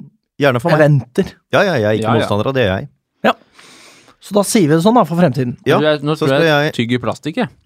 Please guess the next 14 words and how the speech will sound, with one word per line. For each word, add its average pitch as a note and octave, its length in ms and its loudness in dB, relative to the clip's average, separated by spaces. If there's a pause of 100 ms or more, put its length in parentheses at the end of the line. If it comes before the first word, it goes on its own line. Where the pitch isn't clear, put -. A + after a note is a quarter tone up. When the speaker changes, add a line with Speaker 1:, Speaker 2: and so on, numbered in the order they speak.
(120)
Speaker 3:
Jeg - 400 -6
tok A3+ 160 4
ikke A#3 160 4
av - 180 2
den, - 200 2 (580)
jeg D#3 100 -4
tok B2+ 140 -4
ikke B2 180 -2
av A#2 160 0
den A#2+ 140 -2
der, A2 100 -2
eh, A#2 220 0
siste - 560 -8
Speaker 1:
Indre. G#2+ 380 2